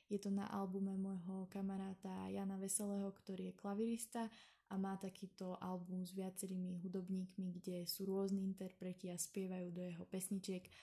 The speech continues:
ale má tam aj inštrumentálne skladby a pre mňa to bolo aj veľkou výzvou podieľať sa na takom projekte, pretože mala som ešte predtým jedno profesionálne nahrávanie a to bolo s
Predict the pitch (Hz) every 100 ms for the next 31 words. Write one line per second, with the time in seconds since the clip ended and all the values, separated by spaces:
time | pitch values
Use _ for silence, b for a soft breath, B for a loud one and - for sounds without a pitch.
0 | B - 190 190 185 185 180 175 170 -
1 | 190 180 - 185 185 180 175 175 175 -
2 | 190 185 190 214 B B B - - 196
3 | 190 190 190 180 185 180 180 175 175 170
4 | 180 180 185 185 185 175 175 190 180 175
5 | 175 165 170 b b b 196 190 185 180
6 | - 196 185 196 196 185 185 190 196 196
7 | - 202 202 - b b b _ - 190
8 | 190 190 180 185 180 180 175 175 - _
9 | _ _ _ _ _ - 214 220 214 214
10 | 208 208 202 208 208 202 202 196 196 -
11 | - 196 196 208 - 202 202 196 196 196
12 | 190 190 196 202 208 233 247 190 185 185
13 | 185 185 185 180